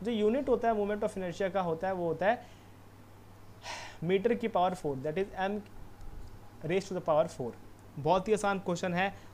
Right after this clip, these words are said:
और ये question बार बार देखा गया है और इस paper और ऐसे question को, को class में सबसे पहले करा जाता है ताकि सभी विद्यार्थी को ये पता हो कि किसी भी topic की क्या यून-,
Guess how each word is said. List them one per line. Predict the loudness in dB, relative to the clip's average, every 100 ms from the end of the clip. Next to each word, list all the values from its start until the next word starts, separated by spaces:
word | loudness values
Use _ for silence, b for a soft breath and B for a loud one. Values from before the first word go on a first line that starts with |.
| -4
और | 0
ये | 6 6
question | 6 2 6
बार | 8 8
बार | 6 4
देखा | 2 2
गया | 2 4
है | 4 4
और | 2 -2 -6
इस | 0
paper | 2 0 -4 6 10
और | 10
ऐसे | 10 8 4
question | 4 2 0
को, | 2 0 0 -8 -8 0
को | 2
class | 2 6 8 6
में | 2
सबसे | 0 0
पहले | 4 4 6
करा | 6 6
जाता | 6 4 6
है | 8 6 4 B -6
ताकि | -2 0
सभी | 4 6
विद्यार्थी | 6 6 4 4 2
को | 2
ये | 2
पता | 2 2 4
हो | 6 6 2 B -8
कि | -2
किसी | -2 0 2
भी | 4
topic | 4 4 4 -2
की | -2
क्या | 0 4
यून-, | 6 4